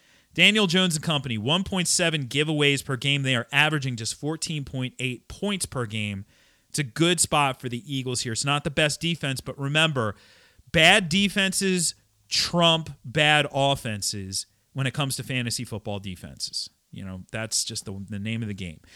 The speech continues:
The Cowboys, they stink. It's a train wreck on the defensive side of the ball, but they are in play against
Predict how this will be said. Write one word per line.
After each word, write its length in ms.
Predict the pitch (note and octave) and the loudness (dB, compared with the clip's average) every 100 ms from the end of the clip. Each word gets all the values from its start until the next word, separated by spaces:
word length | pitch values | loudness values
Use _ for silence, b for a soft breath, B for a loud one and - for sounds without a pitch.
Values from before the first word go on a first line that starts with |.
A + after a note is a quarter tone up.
| B B | B B
The 60 | D#3 | -4
Cowboys, 640 | - A#3+ C4+ G#3+ G2 - - | 4 6 8 6 4 -2 -2
they 140 | E3+ | 2
stink. 720 | G3 - - - B3 A#3+ - - - | 6 6 6 4 4 4 2 -8 -4
It's 200 | F3+ - - | -4 -4 4
a 280 | F#3 G3 F3 b b - | 4 4 0 b b -2
train 520 | - - A3+ D4+ C#4+ | -2 2 4 4 4
wreck 380 | E3+ G2+ - - F3 | 2 2 -6 -8 2
on 160 | F#3 | 4
the 80 | G3 | 4
defensive 380 | G3 G3+ G#3 F3 | 2 2 2 2
side 220 | G#3 G3 | 2 2
of 20 | |
the 80 | F#3+ | 2
ball, 380 | G#3+ A#3 G#2 b b b | 4 4 2 b b b
but 180 | F#3+ D#3 | 2 6
they 160 | F#3 A#3 | 8 8
are 180 | B3+ | 8
in 140 | B3 G#3+ | 6 4
play 380 | E3+ B3 A#3 D#3+ | 4 6 6 4
against 560 | D#3 F3+ G3+ G3 - | 2 2 2 2 0